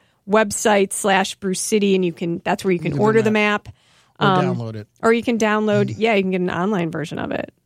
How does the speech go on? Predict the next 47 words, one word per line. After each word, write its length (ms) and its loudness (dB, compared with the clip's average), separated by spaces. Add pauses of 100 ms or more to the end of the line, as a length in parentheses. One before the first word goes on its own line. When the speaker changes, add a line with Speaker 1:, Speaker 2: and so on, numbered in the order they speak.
(360)
Speaker 1:
So 360 0 (680)
Speaker 2:
They 80 -6
should 140 4
make 120 4
Speaker 1:
uh, 40 0
Speaker 2:
a 20 -2
little 240 -4
app 280 -8
up 120 -6
with 180 -6
it, 140 -8
with 140 -8
sort 220 -4
of 60 -6
like 80 -6
a 40 -12
passport 540 -4
where 60 -10
you 40 -8
can 120 -6
check 240 -4
off 260 -6
where 80 -8
places 320 -8
you've 100 -8
been 220 -8
to. 220 -16 (100)
Speaker 1:
That 240 2
would 120 -4
be 120 -4
really 240 -4
fun. 540 -12 (100)
Yeah. 420 0
Or 100 0
like 160 0
a 60 -2
bingo, 720 -2 (100)
you 120 -2
Speaker 2:
Yeah. 140 0
Speaker 1:
know, 100 -2
like 260 -4
you, 420 0
you 120 -2
know, 340 -4
you 140 -6
could 180 -6 (180)
m-, 540 -6